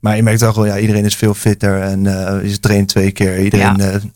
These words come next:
Speaker 1: houdt zich enigszins in, denk ik, op zaterdag. Eh,
Speaker 2: Ja.
Speaker 1: st-, staat nog redelijk fit op het veld. En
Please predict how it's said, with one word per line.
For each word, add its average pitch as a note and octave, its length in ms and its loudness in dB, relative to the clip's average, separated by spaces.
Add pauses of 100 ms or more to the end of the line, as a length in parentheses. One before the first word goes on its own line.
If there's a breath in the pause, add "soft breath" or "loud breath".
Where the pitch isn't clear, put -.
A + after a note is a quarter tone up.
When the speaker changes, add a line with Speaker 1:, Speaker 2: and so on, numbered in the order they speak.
(640 soft breath)
Speaker 1:
houdt G#2 260 0
zich - 200 0
enigszins G#2+ 560 2
in, G#2 140 4
denk G2+ 180 0
ik, G#2 100 -6
op - 100 -2
zaterdag. G#2 540 0
Eh, G#2+ 80 2
Speaker 2:
Ja. G#2 360 2
Speaker 1:
st-, - 260 -8
staat A2+ 200 0
nog A2 140 2
redelijk A2 240 2
fit A2+ 180 2
op G#2+ 80 -2
het - 120 -2
veld. G#2 340 0
En G2+ 200 -2